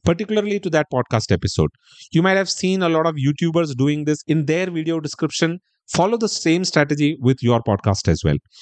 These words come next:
Number two, use link cloaking. I recommend cloaking your affiliate links. Now, affiliate links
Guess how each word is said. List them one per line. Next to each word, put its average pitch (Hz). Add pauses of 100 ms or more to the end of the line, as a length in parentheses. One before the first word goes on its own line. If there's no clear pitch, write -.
(240)
Number 214
two, 185 (200)
use 160
link 127
cloaking. 90 (440)
I 220
recommend 175 (120)
cloaking 139
your 123
affiliate 101
links. 87
Now, 147
affiliate 226
links 160